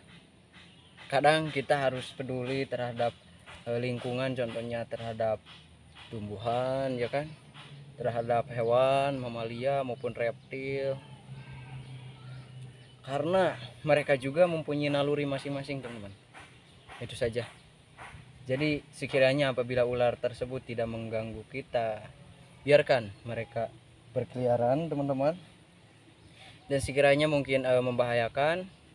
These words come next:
setidaknya berusaha untuk mencari seseorang yang sekiranya profesional di dalam bidang tersebut. Contohnya snake rescue, mengamankan ular masuk dalam rumah.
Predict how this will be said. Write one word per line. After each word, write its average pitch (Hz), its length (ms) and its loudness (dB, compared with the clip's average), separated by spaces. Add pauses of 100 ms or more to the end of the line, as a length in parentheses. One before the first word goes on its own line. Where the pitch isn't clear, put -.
setidaknya 135 800 4 (1400)
berusaha 135 560 0
untuk 135 400 2 (320)
mencari 131 560 2 (320)
seseorang 131 580 6
yang 131 140 4
sekiranya 131 640 2
profesional 127 640 2
di 127 160 -2
dalam 120 240 4
bidang 117 320 -2
tersebut. 117 480 -2
Contohnya 117 480 -2
snake 117 320 -8
rescue, 123 560 -4 (480)
mengamankan 117 560 -2
ular 117 400 2
masuk 113 240 -6
dalam 113 240 -2
rumah. 113 320 -8